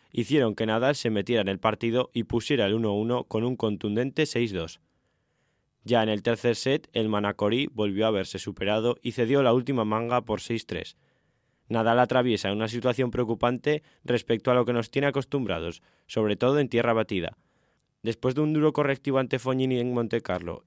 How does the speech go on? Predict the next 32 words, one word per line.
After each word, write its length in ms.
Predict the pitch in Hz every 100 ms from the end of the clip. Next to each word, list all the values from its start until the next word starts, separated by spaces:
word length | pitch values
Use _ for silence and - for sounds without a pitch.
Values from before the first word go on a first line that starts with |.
| -
y 120 | 104
dos 160 | 104
derrotas 420 | 101 113 117 120 127
en 140 | 117
España 400 | 110 - 92 85
como 220 | 95 92
son 200 | 92 117
la 100 | 98
de 140 | 92 87
Thiem 220 | 120 120
en 100 | 117
Barcelona 520 | 113 113 98 90 85
y 200 | - 107
esta 200 | 120 -
ante 220 | 85 78 92
Tsitsipas 460 | - - 98 107
en 100 | 101
Madrid, 320 | 107 107 113 - _ _ _ -
el 160 | 113
tenista 320 | - 131 156 107
español 460 | - 104 107 123
encadena 480 | 127 113 107 120 113
tres 300 | - 131 -
torneos 340 | 117 104 101
consecutivos 720 | - 104 120 107 98 117 127 139
en 160 | 120 107
los 160 | 104
que 80 | -
no 100 | 110
pasa 240 | 120 131 139
de 100 | 127
semifinales. 760 | 131 120 117 104 85 - -